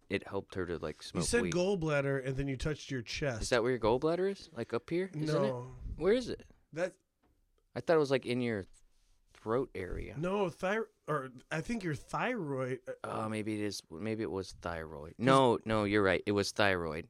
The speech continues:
Speaker 1: 'cause it was, like, up here.
Speaker 2: Uh, gallbladder is more,
Speaker 1: Yeah,
Speaker 2: like,
Speaker 1: yeah, yeah.
Speaker 2: right along the
Speaker 1: No,
Speaker 2: s-
Speaker 1: you're right. It was thyroid. Um,
Speaker 2: right al-, right along the equator
Speaker 1: Yeah.
Speaker 2: down here.
Speaker 1: So, so, like, I, when I came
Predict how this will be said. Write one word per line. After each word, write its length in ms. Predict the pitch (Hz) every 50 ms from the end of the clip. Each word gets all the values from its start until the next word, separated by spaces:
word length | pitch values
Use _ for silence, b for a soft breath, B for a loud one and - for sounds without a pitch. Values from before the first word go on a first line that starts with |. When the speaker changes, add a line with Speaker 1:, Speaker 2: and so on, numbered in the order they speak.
| _ _
Speaker 1:
'cause 160 | - 110 107
it 100 | 113 117
was, 180 | - 98 95 95
like, 160 | 104 92 - - _ _ - - - -
up 200 | - 90 - -
here. 280 | - 101 82 - 50 - _ _ _ - -
Speaker 2:
Uh, 180 | 147 143 127
gallbladder 640 | 123 120 135 156 190 254 240 262 233 208 185 165 160
is 120 | 147 135 143
more, 360 | 156 151 147 139 139 135 135
Speaker 1:
Yeah, 260 | 101 98 92 90 90 143
Speaker 2:
like, 140 | 143 - 85
Speaker 1:
yeah, 180 | 87 85 82
yeah. 300 | 82 80 80 82 82 82 85
Speaker 2:
right 300 | 139 139 143 135 - - _ _ -
along 460 | 143 139 131 135 135 131 127 127 123
the 100 | 117 117
Speaker 1:
No, 120 | 113 117 120
Speaker 2:
s- 40 | 117
Speaker 1:
you're 140 | 123 127
right. 200 | 113 98 92 - - - - _ _ b b b b b b b b b
It 80 | - 92
was 260 | 98 101 95 - -
thyroid. 580 | - - 80 78 80 80 80 80 82 80 82 - - _ _ - - - - _ _ _ -
Um, 180 | 95 98 98 101
Speaker 2:
right 160 | 175 185 185
al-, 180 | 180 175 170 -
right 220 | 160 180 202 214
along 260 | 220 202 190 180 175
the 100 | 165 170 147
equator 640 | 127 - - 147 147 147 143 131 113 101 98 - - - -
Speaker 1:
Yeah. 180 | 87 92 92 -
Speaker 2:
down 260 | 127 120 113 110 107
here. 300 | 120 120 113 110 104 104 b b b b b b b b b b b _
Speaker 1:
So, 260 | - - - 127 127 - - _ _ _ _ -
so, 220 | - - 131 127 123
like, 180 | 120 113 -
I, 100 | 87 90 -
when 180 | - 101 107 110
I 120 | 110 123
came 460 | 127 - 135 131 123 120 110 101 101